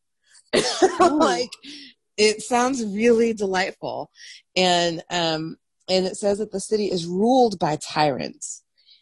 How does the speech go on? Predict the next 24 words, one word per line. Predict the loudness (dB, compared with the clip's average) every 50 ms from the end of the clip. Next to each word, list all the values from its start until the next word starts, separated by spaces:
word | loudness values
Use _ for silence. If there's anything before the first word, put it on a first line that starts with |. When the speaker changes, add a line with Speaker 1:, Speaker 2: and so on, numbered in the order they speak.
| _ _ _ _ _ 0
Speaker 1:
and | 2 2 2 2 2 0
that | 0 0
she | -2 -2 -2 0 0 0 2 0 0
is | -2 -4 -4
going | -4 -2 -2 -2
to | -2 -4
have | -4 -4 -4 -6
to | -8 -12
play | -6 -2 2 2 4 4
a | 2 0
game | 0 0 2 4 6 6 6 6 4 2 0 -2 -2
of, | 0 0 2 0 -2 -6 _ _ _ _ _ _ _ _ -6 _
like, | 0 0 0 0 -4 -12 -8
conspiracy | -2 0 0 0 0 -2 -4 -2 2 6 6 8 8 8 6 2 -2 -4 -4 -4 -4 -4 -6 -6 -8 -8 -6 -4
and, | 0 0 2 2 2 2 0 -4 -6 -12 -20 -20 -20 _ _ _ _ _ _ _ -4
um, | 0 2 2 4 2 2 0 -2 -6 -10 -12 _ _ _ _ _ _ _ _ _ _ _ _ _ _ _ _ _ _ -2 2
and | 4 6
all | 4 4
kinds | 4 2 2 2 4 4
of, | 4 2
like, | 2 2 -2 -4 -2 0
difficult, | 0 0 2 0 -2 0 2 2 2 2 -2 -6 -14 _ _ _ _ _ _ _ _ _ _ -2
dangerous | 2 4 6 6 6 6 6 6 4 2 2 -2 -6 -12 -14 -8 _
things | 2 2 2 2 0 -2 -4 -6 -8 -10 -12 -16